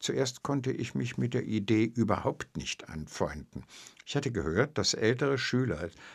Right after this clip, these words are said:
Jackett und Krawatte trugen und die Lehrer mit Master anreden mussten.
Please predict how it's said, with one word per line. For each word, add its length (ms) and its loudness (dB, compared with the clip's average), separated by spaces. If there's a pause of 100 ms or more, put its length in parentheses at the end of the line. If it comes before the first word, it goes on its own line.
(260)
Jackett 640 2
und 120 -2
Krawatte 600 0
trugen 480 -4 (340)
und 140 2
die 80 6
Lehrer 380 8
mit 260 2
Master 640 6
anreden 640 -2
mussten. 560 -4